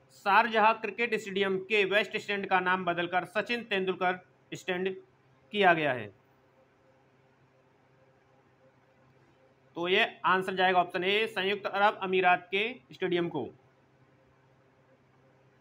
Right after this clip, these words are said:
केंद्र सरकार की महिला सम्मान बचत प्रमाण पत्र योजना में कितनी प्रतिशत ब्याज दर तय की गई है? तो यहां से इसका right answer जाएगा option सी, सात दशमलव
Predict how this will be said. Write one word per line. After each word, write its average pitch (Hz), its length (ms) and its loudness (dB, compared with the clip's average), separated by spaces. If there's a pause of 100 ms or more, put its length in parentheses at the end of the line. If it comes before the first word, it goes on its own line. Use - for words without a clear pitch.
(1200)
केंद्र 214 240 0
सरकार 202 380 2
की 208 200 -4
महिला 208 440 2 (460)
सम्मान 220 440 2
बचत 254 320 -2
प्रमाण 208 380 0 (100)
पत्र 202 240 0
योजना 185 420 0
में 185 240 -2 (340)
कितनी 240 340 -4
प्रतिशत 208 340 -8
ब्याज 202 320 4
दर 196 200 2
तय 190 240 0
की 190 200 -2
गई 165 160 -2
है? 120 180 -6 (4000)
तो 165 60 -4
यहां 208 220 2
से 233 80 -8
इसका 226 180 -2
right 196 240 4
answer 202 200 -2
जाएगा 190 220 2
option 185 240 -2
सी, 208 320 -4
सात 196 340 2
दशमलव 190 340 -4